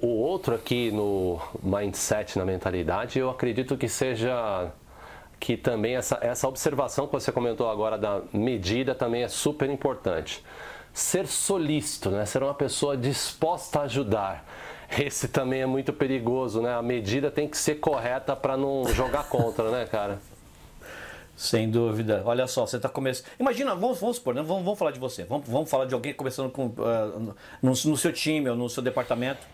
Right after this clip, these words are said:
Speaker 2: E você vê que essa pessoa é proativa, ela tá tentando ajudar da forma correta. Ela mostra entusiasmo que ela vai fazer com as propostas, com os desafios, né? E não só isso, ela é uma pessoa solícita, né? É aquela pessoa que,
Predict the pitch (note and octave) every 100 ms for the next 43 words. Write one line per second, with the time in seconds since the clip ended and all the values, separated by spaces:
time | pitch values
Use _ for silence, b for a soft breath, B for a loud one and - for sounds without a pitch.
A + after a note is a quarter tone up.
0 | - - B B F3 F3+ G3+ G3+ F#3 F#3
1 | D3+ - F3 F#3 - E3 B2+ - B2+ D3
2 | D3 D3+ D#3 C3 B2 A#2+ A2+ C3 D3+ D3+
3 | C3+ - - B B C#3+ C3+ C#3 F3 F3
4 | E3 E3 B2+ C3+ C#3+ C#3+ B2+ A#2 A2 A2+
5 | D3 C3 B2 - C3+ - C3+ - A2+ -
6 | A2+ A2 A#2+ D3 C#3+ C#3+ - G#2+ C#3 E3
7 | B B B B E3 G#3 B3+ F3 F#3+ G3+
8 | G#2+ - B - F#3+ G#3+ G#3 F#3 G3+ -
9 | F3 E3 - - - - - - - A2
10 | A#2 C#3 B B - B2+ E3 E3+ D#3+ E3
11 | F3+ F3 F3 E3 C#3+ G#2+